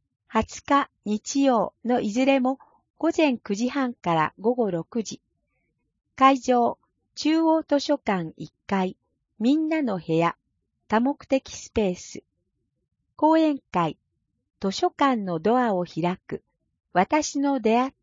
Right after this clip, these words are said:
たフィンランド。ムーミンの作者である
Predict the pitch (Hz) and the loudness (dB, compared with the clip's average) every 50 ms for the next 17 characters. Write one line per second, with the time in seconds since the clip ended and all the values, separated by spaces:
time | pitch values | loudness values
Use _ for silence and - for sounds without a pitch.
0 | _ _ - 180 180 - _ - - 269 285 262 226 196 180 170 160 147 135 131 | _ _ -2 -2 -2 -2 _ -6 -2 0 0 0 0 0 -2 -4 -4 -8 -8 -10
1 | 139 - _ _ _ _ _ _ _ _ _ _ _ _ _ _ _ _ _ _ | -10 -10 _ _ _ _ _ _ _ _ _ _ _ _ _ _ _ _ _ _
2 | _ - 262 311 359 370 370 349 311 269 240 214 190 180 180 175 170 - - - | _ -2 -2 0 0 0 0 0 2 2 2 2 0 -2 -2 -2 -2 -2 -6 -12
3 | - - 302 330 - - - - 220 190 165 170 170 175 180 180 160 151 165 | -4 -2 -2 -2 -2 -4 -2 0 0 2 2 2 0 2 0 0 -2 -4 -6